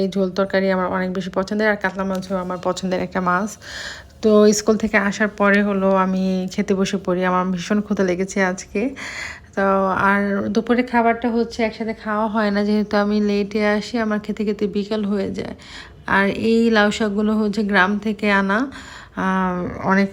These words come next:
মজা ছিল, ফ্রেশ ছিল। আম্মু পাতা ভর্তা করেছে, পাতা ভর্তাটা অনেক মজার। তো ওটাতে ফার্স্টে আমি ভাত খেয়ে নিলাম, তারপরে হচ্ছে টুনা ফিশের এই,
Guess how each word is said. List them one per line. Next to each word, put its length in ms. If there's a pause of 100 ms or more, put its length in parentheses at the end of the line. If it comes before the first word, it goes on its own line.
(120)
মজা 300
ছিল, 200
ফ্রেশ 360 (180)
ছিল। 220 (800)
আম্মু 180 (120)
পাতা 240
ভর্তা 340 (100)
করেছে, 300 (140)
পাতা 300
ভর্তাটা 400 (300)
অনেক 340 (160)
মজার। 360 (600)
তো 100
ওটাতে 220 (180)
ফার্স্টে 340
আমি 180
ভাত 200
খেয়ে 240
নিলাম, 220 (160)
তারপরে 460
হচ্ছে 260
টুনা 300
ফিশের 520 (560)
এই, 120